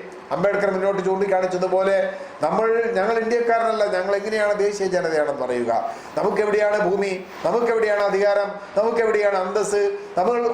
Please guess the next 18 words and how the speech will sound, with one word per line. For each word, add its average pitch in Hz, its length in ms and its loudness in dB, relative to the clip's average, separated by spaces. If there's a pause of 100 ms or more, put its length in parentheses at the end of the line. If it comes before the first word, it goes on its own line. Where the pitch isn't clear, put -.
അയിത്തത്തിന് 220 560 0
വിധേയമാകുന്ന 180 640 2 (480)
ഒരു 175 140 2 (140)
ജനത 196 240 2 (140)
എന്ന 180 200 2
നിലയിൽ 170 260 -2 (400)
തങ്ങൾക്ക് 180 480 2 (440)
ദേശീയമായ 180 460 2 (100)
യാതൊരു 165 260 2
അവകാശമില്ലെന്ന് 175 760 0
പറഞ്ഞ് 156 260 0
അംബേദ്കറെ 160 500 0
മനസ്സിലാക്കാൻ 151 640 0 (500)
അംബേദ്കറുടെ 160 520 0
ജനതയ്ക്ക് 156 380 0
തന്നെ 147 200 -2 (100)
കഴിയുന്നില്ല 160 480 0 (220)
എന്നുള്ളതാണ് 127 360 0